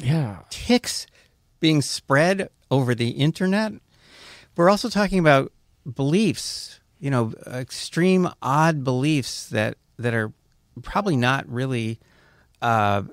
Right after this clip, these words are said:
Speaker 2: based on, uh, uh, on, on anything legitimate. But the point is, yeah, you can put it into people's heads. You can create new norms. You can put it into people's heads that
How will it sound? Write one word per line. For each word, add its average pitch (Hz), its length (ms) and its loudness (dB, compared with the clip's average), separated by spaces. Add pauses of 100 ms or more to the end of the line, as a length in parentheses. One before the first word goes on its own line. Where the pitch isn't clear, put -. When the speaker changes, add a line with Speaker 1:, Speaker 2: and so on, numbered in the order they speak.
(420)
Speaker 2:
based 139 400 2
on, 113 260 2
uh, 113 400 -8
uh, 113 180 -10 (120)
on, 113 240 -8 (120)
on 120 140 -8
anything 165 340 0
legitimate. 120 600 0
But 120 160 -2 (240)
the 120 60 -12
point 202 260 -4
is, 131 140 -2
yeah, 165 140 2
you 135 200 2
can 170 160 -4
put 202 240 -2
it 190 100 -2
into 160 180 -2
people's 139 420 -8
heads. 147 260 0
You 131 60 -4
can 123 80 -4
create 156 240 -4
new 165 160 2
norms. 135 760 0 (400)
You 147 80 -6
can 143 80 0
put 202 140 0
it - 20 6
into 165 160 2
people's 147 340 -2
heads 147 420 0 (520)
that 131 320 2